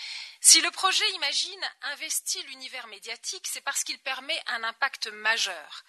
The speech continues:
Il permet de toucher très rapidement des dizaines de millions de personnes partout dans le monde. Mais la mission de notre O N G ne s'arrête pas là, bien entendu, sinon il s'agirait tout simplement d'une société de production audiovisuelle.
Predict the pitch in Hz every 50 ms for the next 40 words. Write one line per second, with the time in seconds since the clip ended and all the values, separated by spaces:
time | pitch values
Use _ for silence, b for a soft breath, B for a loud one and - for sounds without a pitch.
0 | b b b b b b - 226 208 - - 226 220 233 254 269 254 226 226 -
1 | - 269 254 - 277 254 - - - 294 277 240 226 - - - 226 214 214 226
2 | 269 247 247 240 202 202 - 277 302 311 285 254 302 294 294 262 262 240 247 240
3 | 240 240 233 - 226 202 - - - 226 233 247 233 - 254 240 - - - 240
4 | 214 202 190 185 180 175 170 170 160 - - - _ _ _ _ _ B B B
5 | B B B B - 247 254 254 262 269 294 311 - - - 339 311 262 254 233
6 | 233 226 - - 240 220 220 214 214 - 247 285 320 311 - - 233 233 220 -
7 | - 233 185 208 214 - - 208 202 214 226 240 214 208 196 185 185 - - 214
8 | 220 226 269 330 349 B B B B B B - - - 277 262 254 285 311 339
9 | 339 - - 254 240 - - 247 220 220 220 208 208 254 - - - 240 - 240
10 | 202 - - - 98 202 214 262 269 233 233 214 - - - 247 233 - 226 208
11 | - 247 269 247 220 - - 233 196 - - - - - 269 269 269 - 214 214
12 | 190 202 - - 185 180 170 - - 180